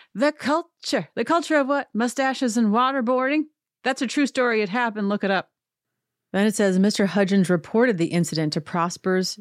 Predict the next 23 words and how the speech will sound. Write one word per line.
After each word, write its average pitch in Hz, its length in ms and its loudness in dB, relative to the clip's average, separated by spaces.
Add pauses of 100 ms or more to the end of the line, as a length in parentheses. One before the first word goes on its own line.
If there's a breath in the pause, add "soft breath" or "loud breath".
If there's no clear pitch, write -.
(160)
Human 185 480 0
Resources 160 520 0
Department. 143 580 -2 (360)
Prosper 240 440 0
took 220 300 0
no 202 360 4
action 160 600 0 (360)
in 180 120 0
response 180 540 0
to 196 120 -2
the 190 120 2
incident 156 520 -2
prior 175 280 -2
to 202 100 -2
the 180 100 0
time 156 760 0
that 151 140 -2
Mister 175 320 -2
Hudgens 175 500 -2
quit 220 420 -2
working 165 340 -2
for 151 140 -4
Prosper. - 560 -8